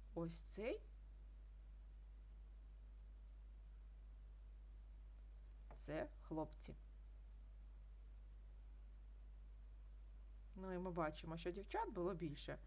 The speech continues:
Ось це, так, зараз я приберу, то заважає мені. Ось це у мене дівчата. Дівчата. Отже, ми зараз з вами отримали значення. Ми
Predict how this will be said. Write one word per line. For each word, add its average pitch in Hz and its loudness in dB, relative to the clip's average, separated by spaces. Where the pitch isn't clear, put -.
Ось 220 4
це, 392 8
так, 135 0
зараз 151 -2
я 156 -2
приберу, 208 2
то 196 0
заважає 175 2
мені. 175 0
Ось 330 8
це 254 6
у 247 6
мене 175 4
дівчата. 147 2
Дівчата. 190 -4
Отже, 151 4
ми 427 10
зараз 202 10
з 170 0
вами 196 8
отримали 156 4
значення. 135 2
Ми 339 10